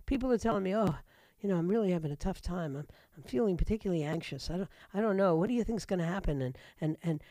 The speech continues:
w-, w-, are we gonna have fair elections? Are, are they gonna take our guns away?" I mean, that's all I hear is, is anxiety. You know what's gone out the window?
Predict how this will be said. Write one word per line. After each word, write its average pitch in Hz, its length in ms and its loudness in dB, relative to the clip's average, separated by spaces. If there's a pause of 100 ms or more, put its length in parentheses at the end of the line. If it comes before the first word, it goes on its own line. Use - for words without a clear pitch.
(160)
w-, 165 160 2
w-, 190 300 -6
are 156 120 -2
we 196 140 4
gonna 254 160 2
have 226 160 0
fair 190 240 2
elections? 220 540 2
Are, 170 80 2 (180)
are 180 80 4
they 240 80 6
gonna 311 120 4
take 254 200 0
our 214 80 2
guns 202 320 2
away?" 220 280 2
I 208 60 -4
mean, 226 100 2
that's 247 160 2
all 294 140 2
I 269 120 4
hear 233 360 0
is, 160 400 0
is 175 240 4 (140)
anxiety. 170 680 2 (200)
You 208 100 4
know 254 120 10
what's 294 160 2
gone 247 200 4
out 240 160 4
the 262 80 2
window? 269 460 4